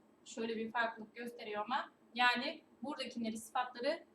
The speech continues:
cümlemde zarf oluşturursam nasıl yapabilirim? Dora is a careful driver. Yani nasıl sürücü? Dikkatlice sürücü demem için, yani dikkatli bir şekilde sürer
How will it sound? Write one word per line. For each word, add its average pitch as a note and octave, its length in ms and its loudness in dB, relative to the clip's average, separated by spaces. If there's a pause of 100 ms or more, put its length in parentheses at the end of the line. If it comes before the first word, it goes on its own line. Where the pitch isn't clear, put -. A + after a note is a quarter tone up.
(200)
cümlemde A#3+ 520 2
zarf C4 340 6
oluşturursam B3+ 800 0 (320)
nasıl B3 380 -4 (280)
yapabilirim? A3 1000 -2 (560)
Dora F#4 460 12
is D#4+ 140 -2
a F4 120 0
careful E4 460 0
driver. G#3+ 420 4 (200)
Yani D4+ 500 6 (140)
nasıl D4 420 -2
sürücü? A#3+ 500 -4 (320)
Dikkatlice C4+ 920 2 (1000)
sürücü A#3 520 -4
demem C#4+ 260 4
için, D4 460 0
yani B3+ 400 8
dikkatli B3 460 -4
bir C#4 120 4
şekilde G#3 640 -4 (560)
sürer B3 320 8